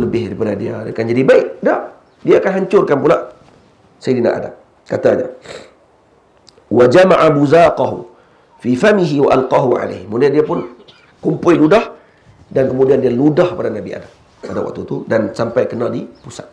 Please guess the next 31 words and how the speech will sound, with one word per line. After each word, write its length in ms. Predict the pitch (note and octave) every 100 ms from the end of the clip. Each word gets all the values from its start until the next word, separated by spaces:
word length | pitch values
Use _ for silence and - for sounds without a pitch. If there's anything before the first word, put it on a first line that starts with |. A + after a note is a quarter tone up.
| _
Ha, 80 | -
ni 80 | A#2+
kena 160 | C#3 F3 -
disebut. 320 | - - - - - - - _ _ _ _ _
"Fa 100 | - A#2+
waqa'a 380 | F3+ - D#3 D3+
buzaqul 500 | C#3+ C3+ E3+ E3+ C#3
la'in 400 | C3+ C#3 F3+ D#3
ala 340 | - C#3 C3
mawdi'i 380 | D3 F3+ D3+ C#3
surrati 440 | - - D3 C3+ B2
Adam." 320 | A2+ - - _ _ _
Kena 240 | - D3+
pada 400 | C3+ B2 D#3 - - _ -
pusatnya 400 | C3+ F3 - C3+
Sayyidina 320 | B2 A2 G2+
Adam 320 | G2+ G2+ -
alaihi 220 | C3 G#2 -
salam. 280 | - - - - - -
Ha, 40 | -
ni 160 | A#2+
ada 80 | G#2+
orang 160 | G#2 G#2
tua-tua 240 | - A2
kita 160 | G2+ G2+
ada 60 | -
cerita 220 | G#2+ A2
dulu, 240 | G#2 B2
eh. 100 | A#2 - - - - _
Kata, 240 | - G2+
"Pusat 320 | G#2 C3+ -